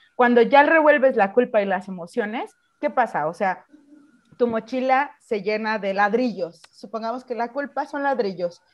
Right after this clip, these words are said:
Entonces, yo voy metiendo mis diez ladrillos, pero resulta que de esos diez ladrillos,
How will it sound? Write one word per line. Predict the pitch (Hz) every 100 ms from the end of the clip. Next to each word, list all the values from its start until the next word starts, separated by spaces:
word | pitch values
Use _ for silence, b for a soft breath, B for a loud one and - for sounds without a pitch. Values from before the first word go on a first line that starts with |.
| b b b
Entonces, | 240 240 247 240 233 220 - _ -
yo | 226 240
voy | 247
metiendo | 254 254 254 233
mis | 196 196
diez | 214 233 240
ladrillos, | 262 269 302 254 254 440 _ _ _ -
pero | 247 247
resulta | 240 254 262 320
que | 320
de | 233
esos | 240 277 226
diez | 277 285
ladrillos, | 277 277 277 262 302